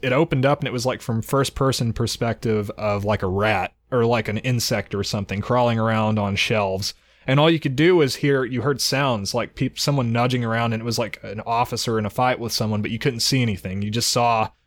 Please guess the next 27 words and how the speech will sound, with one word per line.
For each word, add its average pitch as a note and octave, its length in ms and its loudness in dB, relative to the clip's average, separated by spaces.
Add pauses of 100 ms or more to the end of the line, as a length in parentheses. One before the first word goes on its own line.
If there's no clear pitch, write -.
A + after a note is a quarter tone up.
(320)
this A#2 240 -2
rat A#2 440 2
scurrying A2+ 520 0
around. G#2 480 0 (320)
And C#3 120 2
then D#3 120 4
all D#3+ 60 6
of D3 60 2
a C3+ 40 2
sudden, C3+ 360 2
like, B2+ 160 0
something D3 300 0
happens B2+ 340 0
in A#2 60 -2
the A2+ 60 2
trailer A2+ 580 2
and A2 340 0
the G#2 80 2
rat A2+ 280 2
gets A2 200 -2
killed A#2+ 380 2
and G#2+ 80 0
impaled, G#2 560 2 (360)
and C3+ 100 2
it B2+ 80 -2
zooms B2+ 460 2
out C3 380 2